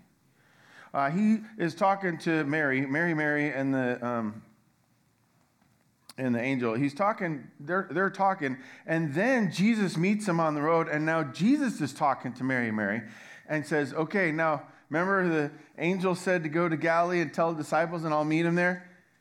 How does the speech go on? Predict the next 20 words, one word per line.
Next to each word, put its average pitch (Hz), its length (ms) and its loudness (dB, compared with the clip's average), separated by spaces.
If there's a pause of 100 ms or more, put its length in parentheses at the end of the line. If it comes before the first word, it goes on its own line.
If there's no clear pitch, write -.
(1900)
Go 160 180 2
to 175 60 0
Galilee 165 680 2
and 135 160 -4
tell 175 200 2
the 160 100 -2
disciples 156 500 0
that 151 100 2
I'll 147 120 4
meet 180 140 2
him 151 120 2
there," 92 300 -2
right? 139 200 -2
See, 139 340 -2
he, 139 100 2
they 147 100 0
get 170 200 -2
the 165 60 -4
message 151 440 -4
twice. 127 440 -2